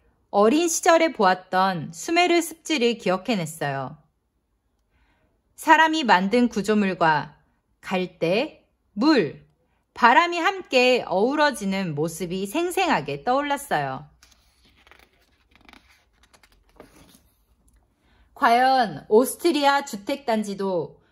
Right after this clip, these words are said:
수메르 습지처럼 만들 수 있을까요? 건물과 주변 환경이 서로 잘 어우러지도록 말이에요. 자하는 대담하게 설계를 했어요.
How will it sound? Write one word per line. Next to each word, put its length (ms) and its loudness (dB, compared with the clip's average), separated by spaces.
수메르 460 0
습지처럼 720 -4
만들 360 -4
수 160 -12
있을까요? 720 -8
건물과 800 2
주변 360 0
환경이 760 -2
서로 380 0
잘 320 0
어우러지도록 800 -2
말이에요. 680 -8
자하는 680 -2
대담하게 680 0
설계를 460 -2
했어요. 540 -8